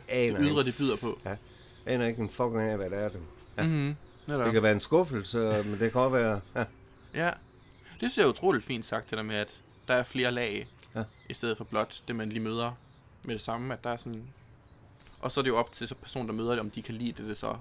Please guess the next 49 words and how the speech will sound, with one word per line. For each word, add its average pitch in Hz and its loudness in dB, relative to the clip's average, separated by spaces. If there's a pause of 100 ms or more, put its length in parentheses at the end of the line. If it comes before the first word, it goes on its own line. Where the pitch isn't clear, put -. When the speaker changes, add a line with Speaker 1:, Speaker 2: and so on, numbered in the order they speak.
(100)
Speaker 2:
åbner 110 -6
op 113 -6
for. - -12 (720)
Speaker 1:
Jamen, 156 -2
det 160 0
mener 170 0
jeg, 127 0
altså. 113 -4
Speaker 2:
Mhm. 180 2
Speaker 1:
Jeg, 220 0
det, 101 -12 (180)
jeg 143 -4
gider 170 0
ikke 139 -4
at 127 -10
bruge, 135 -4
altså... 110 -4 (840)
Jeg 127 -2
har, 147 0
jeg 123 -4
har 135 -2
et 117 -4
må-, 117 -2
eller 87 -8 (300)
det 104 -8
fik 123 -8
jeg 80 -4
så 90 -10
for 82 -8
en 80 -10
Speaker 2:
Mhm. 131 -6 (1000)
Speaker 1:
de 92 -10
der 85 -4
femten, 92 -8
tyve 101 -4
år 90 -4
siden. 104 -6
Jeg 117 -4
har 117 -4
et 98 -6
motto: 104 -4
folk, 123 -2
de 107 -8
tager 117 -2
røven 104 -2
på 98 -10
mig 98 -6
en 85 -8
gang. 82 -14